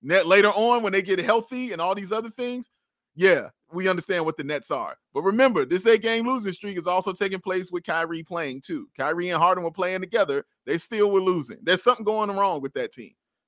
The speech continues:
You know what I'm saying? With that. Like, the chemistry just really ain't there right now for them. So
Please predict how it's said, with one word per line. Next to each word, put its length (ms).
You 80
know 60
what 40
I'm 60
saying? 300
With 160
that. 240
Like, 180
the 80
chemistry 420
just 260
really 300
ain't 180
there 160
right 240
now 180
for 120
them. 180
So 300